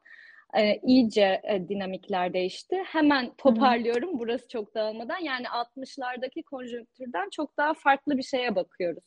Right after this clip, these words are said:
Speaker 1: özellikle,
Speaker 2: Hı hı.
Speaker 1: e, talep kısmından. Tabii ki arz, e, yani bizim, e, motivasyonumuz gi-, kısmından da çok büyük farklılıklar var.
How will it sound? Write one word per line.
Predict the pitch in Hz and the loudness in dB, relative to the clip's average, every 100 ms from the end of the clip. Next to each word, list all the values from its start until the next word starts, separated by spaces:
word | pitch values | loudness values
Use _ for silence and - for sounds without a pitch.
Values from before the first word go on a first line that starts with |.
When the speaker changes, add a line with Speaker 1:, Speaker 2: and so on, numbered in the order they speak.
| - | -8
Speaker 1:
özellikle, | 202 180 185 170 - - 240 | -6 0 0 0 -8 -8 -4
Speaker 2:
Hı | |
hı. | 220 220 247 _ - | -2 -4 -6 _ -2
Speaker 1:
e, | 196 | -2
talep | - 208 190 - | 0 2 2 -2
kısmından. | - - 180 170 160 - | -18 -10 -6 -4 -6 -2
Tabii | 277 294 | 0 0
ki | - | 2
arz, | 233 254 269 _ - | 4 4 2 _ -2
e, | 208 202 196 208 | 0 2 0 0
yani | 196 190 196 190 | 0 0 -2 -2
bizim, | 208 196 277 269 - - _ - | -4 0 2 2 -2 -20 _ -4
e, | 208 | 0
motivasyonumuz | 208 208 262 214 220 220 - 233 220 226 240 285 214 _ | 0 0 0 4 4 4 -2 -6 -4 -4 -2 -2 -4 _
gi-, | 240 - - - | -14 -12 -20 -14
kısmından | - 208 214 208 196 196 180 | -12 -10 -8 -6 -4 -4 -4
da | 180 | -8
çok | - - - | -8 -16 -10
büyük | 170 - | -10 -10
farklılıklar | - 165 - 170 156 - 160 160 | -8 -8 -8 -10 -10 -8 -6 -4
var. | 170 254 403 | -4 -4 -6